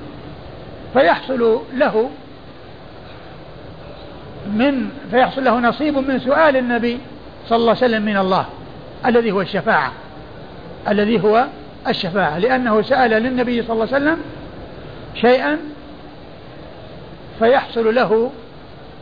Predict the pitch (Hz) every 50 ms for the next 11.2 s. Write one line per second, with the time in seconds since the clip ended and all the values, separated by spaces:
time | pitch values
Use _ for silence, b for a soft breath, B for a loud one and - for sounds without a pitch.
0 | - - - - - - - - - - - - - - - - - - - -
1 | 240 240 254 240 226 214 233 247 - - 226 220 214 - 254 285 277 254 240 226
2 | 185 233 240 233 - - - 330 311 294 254 233 233 196 202 202 180 233 220 202
3 | 202 - 202 208 208 202 202 202 214 - - - - - - - - - - -
4 | - - - 208 196 196 196 202 180 185 196 170 180 175 170 170 165 - 175 165
5 | 147 - - - - - - - - - - - - - - - - - - -
6 | - - - - - - - - - - - - - - - - - - - -
7 | - - - - - - - - - - - 180 185 175 - 208 202 202 180 180
8 | 190 214 214 196 185 151 190 180 196 185 180 185 185 180 - 196 190 190 190 175
9 | 180 185 190 185 175 175 170 180 175 190 185 185 185 214 - 202 185 196 175 -
10 | 190 190 185 165 - 196 190 190 185 165 190 180 180 175 170 170 175 165 165 180
11 | 190 220 233 254